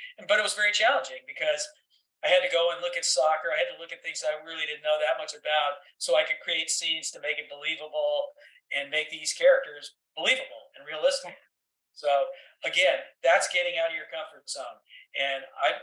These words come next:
Speaker 1: I've never feared to tread in that territory.
Speaker 2: Okay. I think that my last question, I think you've answered. So,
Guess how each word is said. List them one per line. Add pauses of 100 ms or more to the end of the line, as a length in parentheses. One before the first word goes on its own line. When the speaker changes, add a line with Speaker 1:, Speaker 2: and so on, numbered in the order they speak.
Speaker 1:
I've
never
feared
to
tread
in
that
territory. (640)
Speaker 2:
Okay. (340)
I
think
that
my
last
question,
I
think
you've
answered.
So,